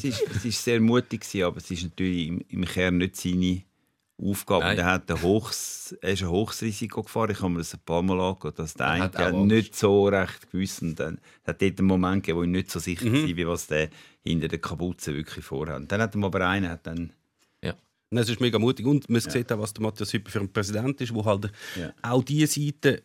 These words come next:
Speaker 1: besser kennt als jetzt vielleicht andere
Speaker 2: Ja.
Speaker 1: Leute, die einen Club führen. Also der ist ständig i-, oft im Austausch. Sie, sie haben da einen Austausch zwischen Fans und, und Vorstand und Präsident und so. Und er
Speaker 2: <clears throat>
Speaker 1: kennt die Leute ein bisschen und
Speaker 2: Ja.
Speaker 1: weiss auch, wie sie ticken,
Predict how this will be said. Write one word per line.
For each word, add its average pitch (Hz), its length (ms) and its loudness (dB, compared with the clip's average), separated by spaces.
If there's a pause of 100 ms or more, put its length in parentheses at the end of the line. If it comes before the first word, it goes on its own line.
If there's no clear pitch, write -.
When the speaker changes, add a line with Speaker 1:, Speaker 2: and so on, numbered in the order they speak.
(500)
Speaker 1:
besser 151 380 2
kennt 113 340 -4
als 104 140 -4
jetzt 104 140 -10
vielleicht - 260 -6
andere 110 340 0
Speaker 2:
Ja. 107 300 -4
Speaker 1:
Leute, 110 200 -2
die 113 100 -4
einen 110 160 4
Club 110 320 -2
führen. 101 340 0
Also 92 140 -6
der 101 100 -2
ist 98 260 -6
ständig 104 360 -4
i-, 113 280 -4
oft 147 320 2
im 123 180 4
Austausch. 190 420 0
Sie, 135 180 -4
sie 120 140 -2
haben 120 120 2
da 120 120 -4
einen 113 100 0
Austausch 117 460 -6
zwischen 107 300 -6
Fans 143 380 0
und, 110 160 -2
und 98 280 -4
Vorstand 151 480 2
und 104 100 -2
Präsident 113 480 -2
und - 80 -6
so. - 80 -4
Und 117 60 0
er 101 80 -2
Speaker 2:
<clears throat> - 0 -
Speaker 1:
kennt 147 400 -2
die 170 80 0
Leute 160 280 0
ein - 60 -2
bisschen 143 160 0
und - 60 -6
Speaker 2:
Ja. - 60 -4
Speaker 1:
weiss 131 120 -2
auch, 127 80 2
wie 123 40 -2
sie 123 120 -2
ticken, 139 340 -4